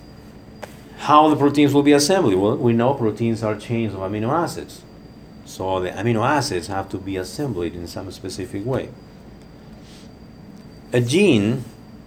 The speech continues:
the definition of a gene is here, is a segment of D N A that gives a code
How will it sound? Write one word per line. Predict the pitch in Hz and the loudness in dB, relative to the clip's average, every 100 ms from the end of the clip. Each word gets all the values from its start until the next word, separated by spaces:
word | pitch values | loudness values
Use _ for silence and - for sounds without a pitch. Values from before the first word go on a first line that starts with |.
| - - - - - | -20 -20 -20 -20 -18
the | 95 | -10
definition | 90 113 110 107 107 | -6 -2 0 0 0
of | 95 | -2
a | 92 | -2
gene | 92 117 107 90 | -2 -2 0 -2
is | 87 | -4
here, | - 85 82 104 - | -6 -6 -4 -6 -6
is | 139 | -6
a | 180 | -2
segment | - 175 151 110 98 | 0 0 0 -2 -2
of | 92 | -4
D | 98 95 | -2 -4
N | 85 | -6
A | 71 - - - - - - - - - - - | -10 -14 -20 -20 -20 -20 -20 -20 -20 -20 -18 -10
that | 95 - | -10 -4
gives | 131 127 104 | -2 0 0
a | |
code | - - 107 82 80 | -2 2 4 2 -2